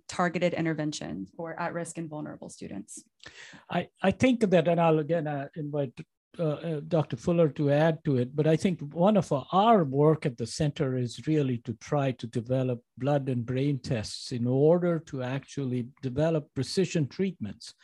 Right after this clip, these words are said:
Speaker 2: so that in the very near future, we are hopeful that we'll get to a point where you do some easy to do blood tests and identify what is the right treatment for the person, put in place things like, uh,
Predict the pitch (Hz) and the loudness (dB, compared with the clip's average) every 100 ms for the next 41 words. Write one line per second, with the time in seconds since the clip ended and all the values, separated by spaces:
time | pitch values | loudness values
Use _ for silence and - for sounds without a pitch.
0 | - - - - 165 143 143 120 - 165 | -20 -20 -20 -2 2 4 2 0 -4 -4
1 | 131 139 135 117 156 190 156 160 151 - | -2 -2 -4 0 2 4 4 4 2 2
2 | 143 - 135 123 143 151 147 151 135 - | -2 0 -4 -2 0 0 2 0 -2 -6
3 | 135 131 127 123 120 160 160 165 139 135 | -6 -6 -6 -6 0 0 0 -2 -4 -2
4 | 143 127 127 127 117 113 110 156 151 - | -4 -4 -6 -6 -4 -6 -2 -2 -2 -6
5 | 123 120 139 131 135 - 120 135 113 135 | -4 -2 -2 -2 -4 -4 -4 -4 -2 0
6 | 147 139 139 143 135 - - _ _ - | 0 -2 -6 -4 -4 -6 -14 _ _ -20
7 | - - - 143 139 131 170 170 165 147 | -20 -14 0 4 6 6 6 6 4 4
8 | 143 165 151 131 147 180 - - 214 - | 4 2 0 0 0 0 -2 -6 -6 -4
9 | 139 - 123 117 - 127 120 131 120 - | -4 -2 -4 -4 -4 -4 -4 -6 -8 -10
10 | _ - - _ _ - 202 208 - 180 | _ -20 -20 _ _ 6 6 4 -2 2
11 | 185 170 - 160 160 143 - - 175 160 | 4 2 2 4 4 2 -4 -4 0 0
12 | 143 - 139 123 - - - 143 139 | 0 -2 -2 -2 -6 -14 -2 0 0